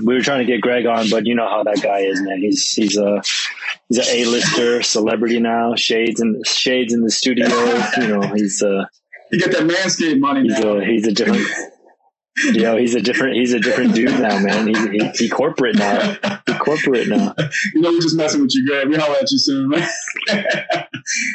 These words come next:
Speaker 2: But no, man, I ain't even gonna ask
Speaker 1: Um,
Speaker 2: you what you wearing today 'cause I know, I know the game out there right now. The, the world is just a totally different place from where we are, from where you are. So I want you to just start off, man.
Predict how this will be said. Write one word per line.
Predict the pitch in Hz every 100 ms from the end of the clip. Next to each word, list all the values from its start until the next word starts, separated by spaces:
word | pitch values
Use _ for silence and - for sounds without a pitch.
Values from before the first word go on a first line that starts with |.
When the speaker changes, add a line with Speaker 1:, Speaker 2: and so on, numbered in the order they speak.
| 185 165 143 127
Speaker 2:
But | - 147 -
no, | 160 160 311
man, | 302 311 302 302 277
I | - - -
ain't | 196 180
even | 175
gonna | 131
ask | 110 104
Speaker 1:
Um, | 104
Speaker 2:
you | 165 156
what | 143
you | 151
wearing | 143 147 151
today | 147 147 147
'cause | 127 147
I | 151
know, | 151 147 143 143 -
I |
know | 151 160
the | 147
game | 147 156 151
out | 147
there | 151 143
right | 143 139
now. | 139 139 139
The, | 127 127
the | 123 135
world | 143
is | 143 127
just | 127 - -
a |
totally | 147 135
different | 131 135 123
place | 131 135 123 - -
from | 127 123 117
where | 113
we | 131 156 147
are, | 143 131
from | 127
where | 127
you | 135 135
are. | 131 131
So | - - 123 - _ _ _ - -
I | -
want | 214 151
you | 156
to |
just | 156 - -
start | - 165 147
off, | 180 170
man. | 127 135 139